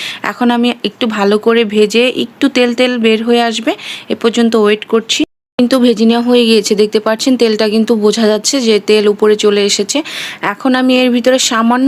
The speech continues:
পরিমাণ একটু পানি দিয়ে দিব, কারণ যাতে আলুটা আর হচ্ছে গিয়ে আপনার শুটকি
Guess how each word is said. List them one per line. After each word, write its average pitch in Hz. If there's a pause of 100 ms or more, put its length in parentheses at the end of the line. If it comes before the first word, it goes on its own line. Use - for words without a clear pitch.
(120)
পরিমাণ 254
একটু 247
পানি 233
দিয়ে 226
দিব, 208 (180)
কারণ 208 (400)
যাতে 208 (100)
আলুটা 226 (300)
আর 196
হচ্ছে 208
গিয়ে 208
আপনার 208
শুটকি 220